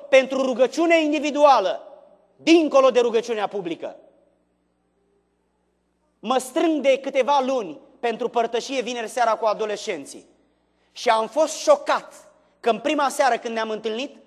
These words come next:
am întrebat: „Care dintre voi vrea să se roage singur, spunând: 'Doamne, fii cu noi în seara aceasta?' Toți și-au plecat capetele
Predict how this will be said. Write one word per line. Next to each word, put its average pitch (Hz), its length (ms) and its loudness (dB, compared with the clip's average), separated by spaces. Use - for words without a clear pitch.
am 226 160 -4
întrebat: 226 440 0
„Care 294 220 6
dintre 262 260 -2
voi 233 200 2
vrea 226 140 2
să 226 120 -6
se 226 120 -6
roage 214 280 2
singur, 180 480 -6
spunând: 220 500 -6
'Doamne, 220 280 2
fii 208 120 -8
cu 208 120 -10
noi 208 120 -4
în 190 60 -8
seara 190 220 -2
aceasta?' 165 460 -8
Toți 269 240 2
și-au 240 160 2
plecat 220 360 -2
capetele 147 560 -2